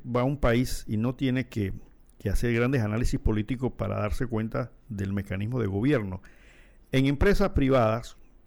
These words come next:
a eso le llaman la cultura empresarial. Usted llega a una empresa y usted enseguida se da cuenta si está organizada, si no está organizada, cómo la atiende la gente. Eso se, se siente.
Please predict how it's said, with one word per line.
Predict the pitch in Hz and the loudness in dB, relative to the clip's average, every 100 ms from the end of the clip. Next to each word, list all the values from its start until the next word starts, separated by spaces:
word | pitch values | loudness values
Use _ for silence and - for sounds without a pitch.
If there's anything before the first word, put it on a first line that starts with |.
| - - - | -20 -18 -4
a | |
eso | 104 139 | -2 0
le | 123 | 0
llaman | 110 113 123 | 0 0 0
la | 107 | -2
cultura | - 104 - 120 | -4 -8 -4 -2
empresarial. | 127 113 - 107 143 | 0 0 -2 0 0
Usted | 101 131 | 2 4
llega | 131 139 | 4 4
a | |
una | 139 | 4
empresa | 139 135 143 139 143 | 2 4 2 2 0
y | 110 | -2
usted | - | 0
enseguida | 131 120 127 127 | -2 0 0 2
se | - | 2
da | 117 | 2
cuenta | - 120 120 127 - - - | 2 0 0 -4 -6 -16 -14
si | - | 0
está | 110 117 | 2 4
organizada, | 107 104 98 - 143 135 123 | 2 0 -2 0 2 2 0
si | 107 | -4
no | 107 | -4
está | - | -6
organizada, | 104 101 95 98 151 139 131 | -6 -6 -6 -2 0 2 0
cómo | 117 113 107 107 | -2 -4 -2 -4
la | 92 | -6
atiende | - 104 107 | -4 -4 -4
la | |
gente. | 95 131 127 | -4 -6 -4
Eso | 143 160 - | -4 -6 -8
se, | - 165 | -12 -10
se | - 117 | -6 -4
siente. | - 214 131 87 - | 2 4 4 0 -10